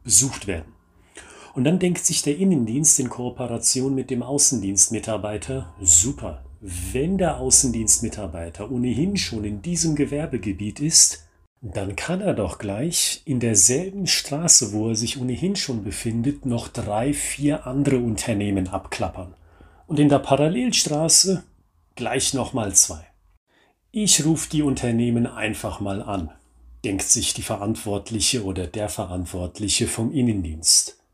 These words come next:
Und was passiert dann? In der Regel.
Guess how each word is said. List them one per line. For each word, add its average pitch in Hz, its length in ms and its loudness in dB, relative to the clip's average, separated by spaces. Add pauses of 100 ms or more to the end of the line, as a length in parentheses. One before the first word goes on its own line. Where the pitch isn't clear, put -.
(680)
Und 120 160 -4
was 143 160 4
passiert - 500 2
dann? 80 160 -18 (600)
In 120 160 2
der 98 180 0
Regel. 90 340 -6